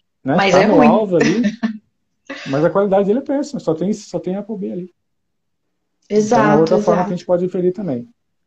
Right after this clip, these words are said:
Speaker 1: A acurácia deles, tem que ser hoje, e a relação apoB e apo um é parecida, viu? Então, é,
Speaker 2: Uhum.
Speaker 1: eles têm praticamente a mesma acurácia aí.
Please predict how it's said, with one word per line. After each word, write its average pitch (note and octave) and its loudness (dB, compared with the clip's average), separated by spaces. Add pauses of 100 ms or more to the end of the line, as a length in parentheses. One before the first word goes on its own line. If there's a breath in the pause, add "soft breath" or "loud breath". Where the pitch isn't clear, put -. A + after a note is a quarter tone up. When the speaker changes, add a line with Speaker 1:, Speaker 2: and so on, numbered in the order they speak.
(100)
Speaker 1:
A F3+ 0
acurácia F3+ 2
deles, D3 -2 (520)
tem C#3+ -6
que C#3 -10
ser D#3+ 2 (380)
hoje, D#3 -6 (1900)
e C3+ -4
a B2+ -2
relação C3 -4
apoB B2 -6
e B2 -2
apo A#2+ -6
um C#3 -10 (520)
é A#2+ -10
parecida, D#3+ -2
viu? C#3+ -6 (260)
Então, C3+ -10
é, D3 -8
Speaker 2:
Uhum. A#3 4
Speaker 1:
eles A3+ 0
têm C3+ -6
praticamente D3 -4
a D#3+ -4
mesma D#3 -2
acurácia D3+ -2
aí. A2 -6